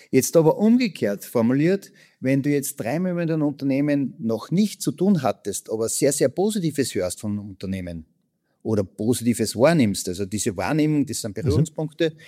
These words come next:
Speaker 1: dann hast du automatisch ein Bild. Und wichtig ist, nicht nur einmal, sondern mehrmals hast du ein Bild von dem Unternehmen, von der Person, von dem Dienstleister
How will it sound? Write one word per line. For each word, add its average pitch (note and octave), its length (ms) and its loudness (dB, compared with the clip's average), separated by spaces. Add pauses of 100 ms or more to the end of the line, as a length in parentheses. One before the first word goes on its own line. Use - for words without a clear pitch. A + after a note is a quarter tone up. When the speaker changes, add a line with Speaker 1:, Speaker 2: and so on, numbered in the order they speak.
(480)
Speaker 1:
dann G#2 240 2
hast B2 320 -2
du - 180 0
automatisch B2+ 1300 -2 (420)
ein B2+ 180 0
Bild. C3 560 4
Und G#2 220 -2
wichtig A#2+ 460 -4
ist, E3+ 280 -4 (240)
nicht A#2+ 300 4
nur B2+ 240 4
einmal, C3 500 4
sondern A#2 360 0
mehrmals A#2+ 580 0
hast A2 260 -4
du - 40 -6
ein G2 140 -6
Bild D#3+ 440 -2
von C3+ 140 -2
dem B2+ 100 -4
Unternehmen, A#2+ 600 -2
von A#2+ 200 -2
der F#3 140 0
Person, A#2+ 480 -2
von B2+ 160 -2
dem A#2 120 -2
Dienstleister - 680 -8